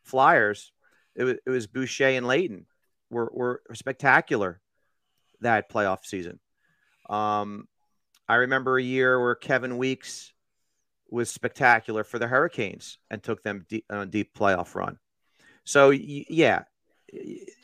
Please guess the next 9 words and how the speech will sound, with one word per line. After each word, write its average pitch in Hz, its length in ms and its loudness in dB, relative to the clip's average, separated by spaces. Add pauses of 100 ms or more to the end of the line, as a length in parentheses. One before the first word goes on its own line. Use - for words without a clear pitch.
you, 147 260 -4 (600)
you 180 180 -2
can 202 140 2
have 170 160 4
a, 160 60 4 (200)
listen, 120 400 0 (2000)
if 123 160 0
Carter 170 340 6
Hart 151 460 4